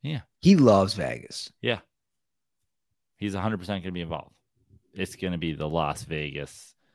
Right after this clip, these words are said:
Speaker 1: I was gonna say Kings, but they might have to buy that. Maybe they relo-, relocate Sacramento. Who knows?
Speaker 2: Did you see this thing about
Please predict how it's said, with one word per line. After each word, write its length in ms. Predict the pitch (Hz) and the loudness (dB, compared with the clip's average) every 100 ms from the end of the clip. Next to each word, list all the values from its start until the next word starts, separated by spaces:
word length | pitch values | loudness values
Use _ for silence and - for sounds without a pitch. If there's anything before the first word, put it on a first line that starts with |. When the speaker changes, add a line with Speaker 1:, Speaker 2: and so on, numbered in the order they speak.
| _ _ _ _ _ - _ _ _ _ _ _ _ - _ _ _ _ _ | _ _ _ _ _ -20 _ _ _ _ _ _ _ -20 _ _ _ _ _
Speaker 1:
I 60 | 87 | -8
was 80 | |
gonna 120 | 82 85 | -4 -4
say 140 | - | -6
Kings, 560 | 69 - 82 65 65 - | -8 -4 -4 -6 -12 -14
but 200 | - 71 - | -8 -8 -8
they 80 | - | -8
might 140 | 85 | -4
have 120 | 80 - | -4 -6
to 60 | |
buy 220 | 67 71 73 | -6 -6 -4
that. 220 | 67 64 _ _ _ _ _ - _ _ _ _ | -8 -10 _ _ _ _ _ -20 _ _ _ _
Maybe 260 | 101 107 110 | 2 4 6
they 100 | 107 | 6
relo-, 380 | 87 90 87 90 | 6 2 2 0
relocate 600 | 82 90 90 87 - 90 | -4 -2 -2 -2 -4 -4
Sacramento. 560 | 90 76 80 82 78 - | -4 -6 -4 -4 -4 -2
Who 100 | 107 | 0
knows? 380 | 85 80 - - _ - - _ _ _ _ _ _ _ - | 0 -4 -10 -20 _ -20 -20 _ _ _ _ _ _ _ -4
Speaker 2:
Did 220 | 127 117 | -4 0
you 200 | 151 190 | 0 0
see 720 | - 254 190 185 180 185 - _ | 0 0 0 0 -2 -4 -10 _
this 260 | 131 131 - | -2 -2 0
thing 260 | 131 139 | 0 0
about 480 | 123 107 101 95 - | 0 0 0 -4 -8